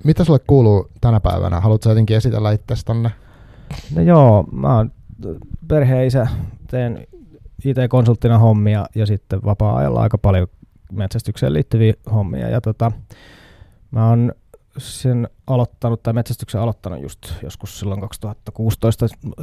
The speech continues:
Speaker 2: tietämillä, ja sit mä silloin huomasin, että, että tässä on aika paljon syvyyttä, sellaista kamaa, mitä mä en oo niinku ulkopuolelta nähnyt, niin se on sit, se herätti mulle sellaisen halun, halun lähteä koittaa kertoa, että mitä, mitä mä oon sit niinku kokenut, ja nyt sit sillä matkalla niin oon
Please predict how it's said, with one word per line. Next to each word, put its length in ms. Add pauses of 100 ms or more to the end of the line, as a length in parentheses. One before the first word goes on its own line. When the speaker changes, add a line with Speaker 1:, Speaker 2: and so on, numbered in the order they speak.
Speaker 2:
tietämillä, 540
ja 80
sit 100
mä 80
silloin 280
huomasin, 340
että, 220
että 120
tässä 220
on 140
aika 140
paljon 200
syvyyttä, 400
sellaista 320
kamaa, 260
mitä 180
mä 180
en 100 (180)
oo 140
niinku 220
ulkopuolelta 440
nähnyt, 300
niin 100
se 100
on 80
sit, 140
se 160
herätti 260
mulle 160
sellaisen 320
halun, 240 (600)
halun 180
lähteä 260
koittaa 300
kertoa, 420
että 100
mitä, 200
mitä 220
mä 140
oon 100
sit 100
niinku 180
kokenut, 380
ja 100 (140)
nyt 140
sit 220
sillä 200
matkalla 420
niin 220 (220)
oon 220